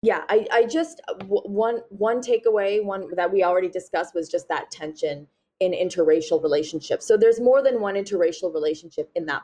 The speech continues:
book, but there is an unspoken or, or some occasionally verbalized tension and, and resentment, um, whether it's not understanding another person's experience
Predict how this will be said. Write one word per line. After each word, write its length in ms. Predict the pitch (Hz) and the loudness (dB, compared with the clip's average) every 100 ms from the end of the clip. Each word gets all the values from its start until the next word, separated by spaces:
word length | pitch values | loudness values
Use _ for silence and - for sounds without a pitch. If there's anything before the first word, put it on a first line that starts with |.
| - | -4
book, 340 | 151 370 - _ _ _ _ - | -2 -2 -6 _ _ _ _ -2
but 160 | 220 | 0
there 140 | 226 226 | 0 2
is 180 | 240 | 2
an 140 | 240 233 - | 2 -2 -2
unspoken 1080 | 214 220 226 - 208 202 202 202 190 190 - _ _ _ - | 0 0 -4 -2 0 2 2 0 0 -4 -6 _ _ _ 0
or, 120 | 196 | 2
or 160 | - 302 | 4 2
some 260 | 302 349 370 | 0 -2 -2
occasionally 640 | - 311 330 339 294 226 214 190 | -2 0 2 2 2 2 -2 -4
verbalized 800 | 190 196 196 180 165 160 160 - _ _ _ _ _ _ | 0 2 2 2 0 0 -2 -8 _ _ _ _ _ _
tension 480 | - 208 202 208 190 | -4 -4 -2 -2 -2
and, 160 | 175 165 | -4 -6
and 160 | 190 180 | -6 -2
resentment, 720 | 180 180 175 180 170 165 156 _ | -2 -2 -4 -4 -2 -4 -6 _
um, 420 | 175 165 160 160 156 _ _ _ | -4 -2 -4 -6 -10 _ _ _
whether 360 | 214 208 196 185 | 2 4 6 4
it's 440 | 180 175 _ - _ _ | 4 0 _ -20 _ _
not 280 | 208 202 190 | 0 2 2
understanding 1000 | 196 190 190 - 170 170 208 240 285 311 - _ _ _ _ _ | 0 0 -2 -6 -6 -2 -2 0 -2 -6 -10 _ _ _ _ _
another 380 | 185 190 190 190 | 0 2 2 2
person's 420 | 196 202 196 185 | 2 -2 -2 -2
experience 840 | 180 - 180 180 196 247 302 311 | -4 -2 0 2 2 0 -4 -10